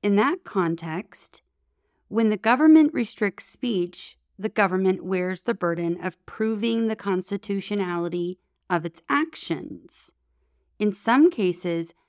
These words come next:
that burden includes showing whether the expressive conduct falls outside of the category of protected speech.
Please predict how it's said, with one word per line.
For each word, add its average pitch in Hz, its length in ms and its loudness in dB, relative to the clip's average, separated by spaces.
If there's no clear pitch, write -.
that 202 300 0
burden 202 380 2
includes 180 680 -2
showing 254 560 2
whether 185 480 -2
the 175 180 -4
expressive - 800 -4
conduct 262 720 -2
falls 185 420 2
outside 202 840 2
of 180 160 -6
the 190 100 -2
category 170 920 -4
of 190 160 -6
protected 165 600 -8
speech. - 840 -4